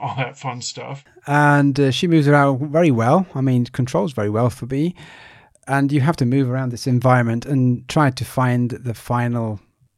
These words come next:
Speaker 2: room to f-, where, where your grandfather's held, and then free,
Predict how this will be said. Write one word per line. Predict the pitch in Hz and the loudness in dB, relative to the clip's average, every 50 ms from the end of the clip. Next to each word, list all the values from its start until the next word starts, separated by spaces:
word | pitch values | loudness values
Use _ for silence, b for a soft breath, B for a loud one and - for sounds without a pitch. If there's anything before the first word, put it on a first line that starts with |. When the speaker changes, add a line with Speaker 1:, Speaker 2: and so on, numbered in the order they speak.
| _ _ _ - | _ _ _ -8
Speaker 2:
room | 110 104 113 123 147 165 185 180 - - _ - | -4 0 4 4 4 4 2 0 -6 -14 _ -18
to | - 113 | -18 -18
f-, | - - | -18 -16
where, | - 135 123 113 113 117 117 113 107 | -10 -6 -6 -4 -4 -4 -4 -6 -6
where | 117 117 113 113 113 113 | -6 -6 -4 -4 -4 -6
your | 98 107 120 113 107 | -6 -8 -8 -8 -6
grandfather's | - 120 110 107 107 - 120 110 110 113 120 - | -6 -6 -6 -6 -6 -6 -6 -6 -6 -8 -10 -10
held, | - - 131 135 165 165 | -6 -2 -2 -2 -2 -2
and | 127 123 117 113 | -4 -6 -4 -4
then | 120 113 113 113 113 120 - | -4 -4 -4 -6 -10 -14 -20
free, | _ - - - 131 120 113 113 113 110 | _ -20 -8 -4 -2 -2 0 -2 -4 -6